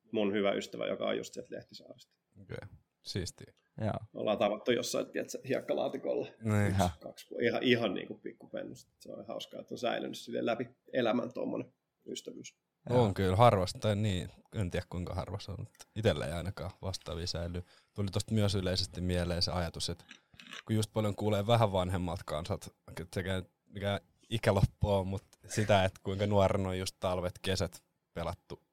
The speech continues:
Speaker 2: urheiluun ja näin, ja jotenkin nykyisin voi olla kyllä väärin värittynyt mielikuva, mut junnut vaan, jotenkin se luuri, että luurit kädessä vaan sieltä täällä, että tapahtuuko sitä samaa, että onko se, onko se vähentynyt semmoisella yleisellä tasolla, koska just, että kun kuulee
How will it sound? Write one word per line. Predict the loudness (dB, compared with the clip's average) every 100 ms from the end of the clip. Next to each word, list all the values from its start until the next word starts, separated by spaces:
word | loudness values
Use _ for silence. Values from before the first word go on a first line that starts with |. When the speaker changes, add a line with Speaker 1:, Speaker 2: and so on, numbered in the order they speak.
| _ _
Speaker 2:
urheiluun | -8 -6 -4 -4 -6 -8
ja | -8
näin, | -8 -8 -8
ja | -12 -16 _ _ _
jotenkin | -12 -6 -2
nykyisin | -2 -2 -4 -4 -8 _ _ _ _ -20 _ _
voi | -10
olla | -8 -8
kyllä | -8 -10 -10 -2
väärin | 0 0 -2
värittynyt | -6 -8 -6 -2
mielikuva, | 0 0 -2 -8 -12
mut | -12 -16 _
junnut | -8 -6 -6 -6
vaan, | -8 -8 -14 _ _ _ -4
jotenkin | 0 4
se | 4 6
luuri, | 4 2 0
että | 2
luurit | 4 4 4
kädessä | 2 0 0 -4
vaan | -4
sieltä | -4
täällä, | -4 -6 -6
että | -2
tapahtuuko | 0 0 -4 -10
sitä | -12 -4
samaa, | 2 2 2
että | -2
onko | -6
se, | -6 -8 _ _ _ _ _ _ _ -4
onko | 0
se | 4
vähentynyt | 8 8 8 6 2 0 -2
semmoisella | -4 -4 -2 0
yleisellä | 0 0 -2 -6 -8
tasolla, | -8 -8
koska | -12 -10 -10
just, | -8
että | -8 -10 _ _ _ _
kun | -10
kuulee | -6 -4 -4